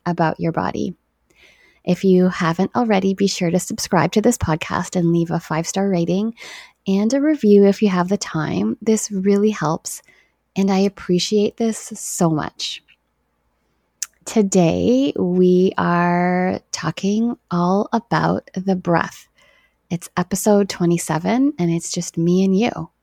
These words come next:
I'm really excited to talk about this really important concept of the breath because it really impacts our pelvic health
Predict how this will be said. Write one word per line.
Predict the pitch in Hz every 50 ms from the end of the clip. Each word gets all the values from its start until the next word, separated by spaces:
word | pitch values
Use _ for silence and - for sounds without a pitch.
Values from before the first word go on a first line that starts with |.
| _ _ _ _ _ _ _ _ _ _ _ _ _ _ _ -
I'm | 196 180 185
really | 190 208 226 269 294 285
excited | 262 - - - 185 175 180 185 185 -
to | - -
talk | - 170 170 -
about | 196 185 - 170 180 -
this | - 160 160 - -
really | 170 160 165 175 185 196
important | 208 208 185 - 165 170 175 175 - -
concept | - - - 156 160 165 - 214 226 262 285 - _ - - _ _ _ _ _ _ _ _ _ _ _ _ _ _ _ _ _ _ _ _
of | - 165 175 202 226 233
the | - 240
breath | - - 151 - - 247 - _ _ _ _ _ _ _ _ _
because | - 196 - 208 196 -
it | 208 -
really | 214 220 233 262 285 294 - -
impacts | 190 185 - - 180 170 175 - - - -
our | 170 170 170 170 165 170
pelvic | - - 170 180 190 226 247 -
health | - 262 269 285 302 302 -